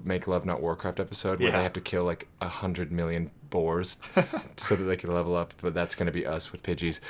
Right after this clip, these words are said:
Speaker 1: Anyways, well, so you're level twenty-two.
Speaker 2: Mm-hmm.
Speaker 1: Um, so give us, like, what, what are some of your, your strongest Pokemon right now?
Speaker 2: My three strongest is gonna be my Lapras that I hatched from an egg,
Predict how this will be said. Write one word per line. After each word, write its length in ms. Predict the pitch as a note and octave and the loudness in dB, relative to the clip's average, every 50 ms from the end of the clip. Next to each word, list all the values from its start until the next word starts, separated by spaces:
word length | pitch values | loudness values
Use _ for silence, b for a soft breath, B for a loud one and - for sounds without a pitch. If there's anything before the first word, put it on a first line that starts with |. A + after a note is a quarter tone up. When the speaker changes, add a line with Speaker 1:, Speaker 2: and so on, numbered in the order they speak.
| B B B B B | B B B B B
Speaker 1:
Anyways, 400 | B B2+ B2 A2+ G#2+ G#2 G2+ - | B 6 8 10 10 8 8 4
well, 360 | G#2+ - C3 B2 B2 A#2+ A#2+ A2+ | 6 8 12 12 12 12 12 10
so 120 | - C#3 | 8 8
you're 120 | A#2+ A#2+ | 8 8
level 160 | A#2+ B2+ C3 C3 | 8 8 6 4
twenty-two. 480 | - C3 B2 A#2+ - - G2 G2 G2+ | 2 2 2 2 2 4 4 4 4
Speaker 2:
Mm-hmm. 400 | G2+ A#2 A#2 A2 A#2+ A#2 F#2+ - | 2 0 -6 -4 -4 -4 -2 2
Speaker 1:
Um, 480 | G2+ G2+ G2 G2 G2 G2 F#2+ G2 - - - - - | 4 6 8 8 6 6 4 2 0 -4 -10 -16 -10
so 320 | - - - - G#2 G2+ G2 | -6 0 4 6 6 6 6
give 160 | F#2 G#2+ G2 | 6 6 6
us, 220 | G#2+ G#2 - - | 6 6 4 4
like, 340 | - G2 F#2 F2+ - - - - - - - - - - - - | 4 4 4 4 2 -2 -12 -14 -18 -20 -20 -20 -20 -20 -14 -2
what, 180 | - G#2 G#2 G2+ G2+ | 2 2 2 2 2
what 120 | G#2+ G#2+ G2 | 2 2 2
are 40 | |
some 180 | F2+ - G#2 G2 | 2 0 2 2
of 60 | G2 | 2
your, 200 | F#2 F#2 F2+ - - | 4 4 2 2 0
your 100 | F#2+ F2+ | -2 -2
strongest 320 | - - E2+ F2 E2 - | 0 0 0 0 0 0
Pokemon 300 | - F2 E2+ F#2 F2 E2+ | -2 -4 -2 -2 -2 -2
right 120 | F2 E2 D#2+ | -2 -2 -2
now? 160 | D#2 F2 F2+ - - | -4 -6 -6 -6 -6
Speaker 2:
My 80 | - G#2+ | -6 -6
three 180 | - - C3 B2 | -2 -2 -2 -2
strongest 540 | - - A#2+ A2+ A2 G#2+ G#2+ G2+ - - | 0 2 2 2 2 2 0 0 0 0
is 440 | G2 G2 G2 F#2+ F#2 F2+ F2 - - - F#2 | 0 2 2 2 2 0 -4 -8 -10 -8 -6
gonna 160 | G2+ G2 F#2+ F#2 | -4 -4 -2 -2
be 80 | F#2 | -2
my 140 | F#2 F#2 F2+ | -2 0 2
Lapras 580 | F2 F2+ F2 F2 - F#2 F#2+ F#2 - - - - | 2 4 2 2 2 -2 -4 -2 -4 -6 -6 -6
that 100 | F#2 F2 | -6 -4
I 60 | F2 | 0
hatched 240 | F2 E2+ D#2+ - - | 0 0 0 -2 -4
from 100 | F#2 F2 | -6 -4
an 100 | E2 E2+ | -2 -2
egg, 220 | F2 F#2 F#2 - | -2 -2 -4 -6